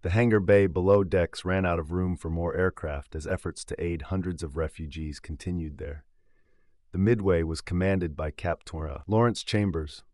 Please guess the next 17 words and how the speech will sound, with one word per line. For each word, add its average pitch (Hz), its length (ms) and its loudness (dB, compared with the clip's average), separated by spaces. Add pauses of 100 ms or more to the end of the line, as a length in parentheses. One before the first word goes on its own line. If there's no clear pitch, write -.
(180)
the - 80 -10
first - 360 0
African-American 92 920 0
carrier 92 400 -2
captain, 80 580 -6 (420)
and 90 120 -6
just 107 240 0
the 98 60 -8
second 101 460 -2
to 90 80 -6
graduate 87 580 -2
from 82 160 -8
the 80 80 -6
U 92 220 0
S - 160 -4
Naval 85 280 -4
Academy 80 640 -6